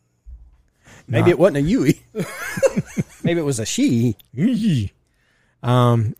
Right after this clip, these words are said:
Speaker 2: man, so, yeah, so she starts having this affair.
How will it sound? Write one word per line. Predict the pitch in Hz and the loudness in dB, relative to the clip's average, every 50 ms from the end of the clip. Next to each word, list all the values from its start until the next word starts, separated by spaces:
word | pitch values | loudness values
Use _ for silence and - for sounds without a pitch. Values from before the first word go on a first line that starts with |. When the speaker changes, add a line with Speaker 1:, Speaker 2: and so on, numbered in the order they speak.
| _ - | _ -4
Speaker 2:
man, | 127 127 131 127 123 117 113 | 0 2 2 4 4 2 2
so, | 110 - 131 131 131 | 0 2 4 4 6
yeah, | 135 139 156 165 151 139 123 110 | 6 6 6 4 4 2 0 -2
so | - - 151 143 143 139 131 127 - - _ - _ - - - - - - - - - - - - - _ _ _ - | -2 2 4 6 6 6 6 4 0 -8 _ -20 _ -20 -20 -20 -20 -20 -20 -20 -20 -20 -20 -20 -20 -20 _ _ _ -10
she | - - 226 | -6 -4 -2
starts | 185 247 254 208 | 0 0 0 0
having | - 208 208 202 196 | 2 0 2 2 2
this | 185 147 | 2 0
affair. | 165 139 - 190 180 185 180 185 185 175 160 | 0 -2 2 2 4 4 6 4 4 2 0